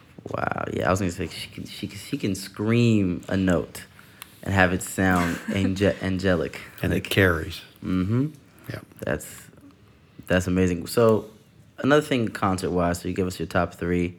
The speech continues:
Speaker 1: Festivals, like I was saying, festivals are becoming a more and more popular
Speaker 3: Mm-hmm.
Speaker 1: today. There's so many different, you know, new festivals that are coming out. What were festivals like back then? Did you go to any? Uh,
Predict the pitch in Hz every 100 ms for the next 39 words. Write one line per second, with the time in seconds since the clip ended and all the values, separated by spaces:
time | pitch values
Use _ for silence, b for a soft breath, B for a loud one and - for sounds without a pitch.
0 | B B B B - 117 107 90 90 92
1 | 98 95 98 92 95 98 101 95 92 90
2 | 90 90 90 90 - 90 90 90 87 90
3 | 90 85 90 90 85 87 90 B B B
4 | 101 98 92 90 85 87 - 92 90 87
5 | 87 85 87 - 82 - _ - 85 80
6 | 69 85 85 85 - 87 - 85 90 82
7 | 85 85 90 92 90 - b b b b
8 | b _ _ - 95 107 - 107 110 113
9 | 127 87 85 80 80 - - 82 82 80
10 | - 95 110 120 127 127 127 101 87 85
11 | 80